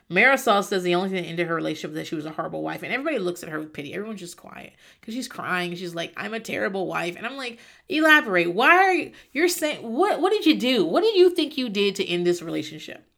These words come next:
I think the reason the relationship ended is because you guys got married too quickly. You got married because, and nobody wanted you to get married, and you barely knew each other. And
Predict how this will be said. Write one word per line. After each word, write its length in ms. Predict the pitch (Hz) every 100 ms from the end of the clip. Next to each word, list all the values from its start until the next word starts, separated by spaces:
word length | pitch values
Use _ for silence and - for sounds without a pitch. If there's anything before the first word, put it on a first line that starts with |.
| _ _ _ _ _ _ _ _ _ _ _ - _ - _ -
I 220 | 269 370
think 200 | 349 285
the 80 | 254
reason 200 | 262 247
the 120 | 233 196
relationship 440 | 196 214 208 - -
ended 360 | 170 214 208 185
is 200 | 151 180
because 760 | 190 180 180 180 175 180 - - _ _ _ _ _ _
you 120 | 196
guys 240 | 233 240
got 280 | 196 214 175
married 400 | 175 214 190 175
too 140 | - 175
quickly. 380 | 156 160 165
You 100 | 175
got 220 | 175 180 180
married 240 | 190 190
because, 280 | 185 190 175
and 140 | 170
nobody 240 | 165 180 202
wanted 240 | 196 196
you 40 |
to 60 | 208
get 120 | 226
married, 460 | 190 170 170 175 - - _
and 80 | 170
you 60 |
barely 340 | 151 160 180 220
knew 180 | 202 170
each 200 | 175 170
other. 320 | 170 165 180
And 800 | 147 165 165 165 165 165 160